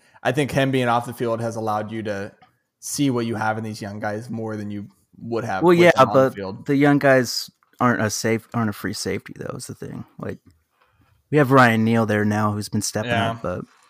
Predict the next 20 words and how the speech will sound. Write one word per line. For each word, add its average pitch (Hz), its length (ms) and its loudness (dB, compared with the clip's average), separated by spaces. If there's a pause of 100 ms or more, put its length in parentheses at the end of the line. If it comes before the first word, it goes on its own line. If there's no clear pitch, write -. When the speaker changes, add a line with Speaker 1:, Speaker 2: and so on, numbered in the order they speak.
(120)
Speaker 1:
He's, 151 400 -8
he's 151 320 -6
the 135 140 -2
least 123 340 -2
free 123 280 -8
safety, 113 500 -8
free 110 300 -8
safety 110 420 -8
in 104 120 -10
the 107 60 -12
N 101 120 -12
F 95 160 -16
L. 85 360 -14
<laughs> - 40 -6 (360)
Speaker 2:
yeah, 113 100 -6
he's 117 140 -4
more 139 120 0
of 117 80 -2
a 113 40 -2
linebacker, 101 720 -8